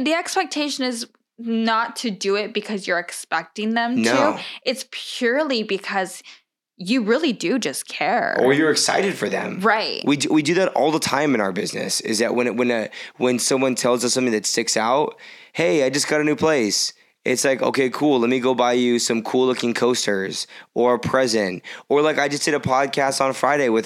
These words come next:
Speaker 2: with someone who invited me on a podcast, and I fucked with his vibes. He's a super cool dude. The set crew that he had there was awesome. And I was like, "Dude, this was, like, a really cool experience." So I, I, it,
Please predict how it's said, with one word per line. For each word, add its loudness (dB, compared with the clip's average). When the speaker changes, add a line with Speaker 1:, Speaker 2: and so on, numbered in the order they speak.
Speaker 2:
with 0
someone 0
who 2
invited 2
me 2
on 0
a -2
podcast, 0
and -2
I 0
fucked -2
with -2
his -4
vibes. 0
He's -6
a -2
super -2
cool 0
dude. 0
The 0
set -2
crew 0
that 0
he 0
had 0
there 2
was 0
awesome. 0
And 0
I 2
was 0
like, 0
"Dude, -2
this -2
was, 0
like, -4
a -2
really -2
cool 0
experience." -2
So 0
I, 0
I, 0
it, -4